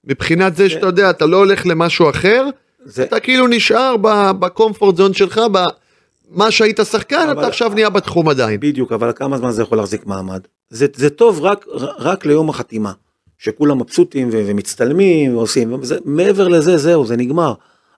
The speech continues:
Speaker 2: אתה מהרגע שאתה מ-, מ-, מתמנה לתפקיד, אתה צריך להתחיל להביא תוצאות. ואם לא תביא, אתה רואה בארץ, חודשיים זה הרבה זמן.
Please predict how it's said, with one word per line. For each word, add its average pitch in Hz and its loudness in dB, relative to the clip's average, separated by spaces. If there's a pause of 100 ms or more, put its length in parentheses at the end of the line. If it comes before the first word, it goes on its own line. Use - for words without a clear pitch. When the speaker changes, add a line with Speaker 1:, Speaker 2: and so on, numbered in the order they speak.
Speaker 2:
אתה 180 -2
מהרגע 170 2
שאתה - -4
מ-, 139 -2
מ-, 135 -2
מתמנה 139 -4
לתפקיד, 165 -4
אתה 151 -6
צריך 135 -6
להתחיל 135 -2
להביא 127 -2
תוצאות. 113 -2 (420)
ואם 190 2
לא 214 6
תביא, 151 2 (160)
אתה 127 -4
רואה 180 2
בארץ, 156 -2 (500)
חודשיים 214 0
זה 180 2
הרבה 160 4
זמן. 226 0